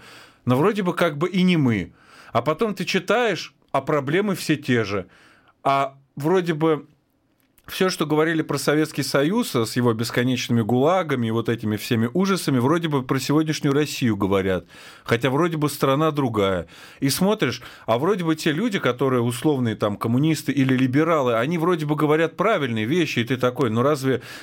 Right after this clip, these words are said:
а, можем мы спорить с тем, что, ну, человеческая свобода — это важно?»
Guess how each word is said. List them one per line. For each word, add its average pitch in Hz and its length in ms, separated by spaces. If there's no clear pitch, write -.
а, 101 200
можем 165 400
мы 127 120
спорить 160 440
с 107 320
тем, 156 220
что, 110 420
ну, 120 180
человеческая 123 600
свобода — 151 460
это 127 200
важно?» 95 520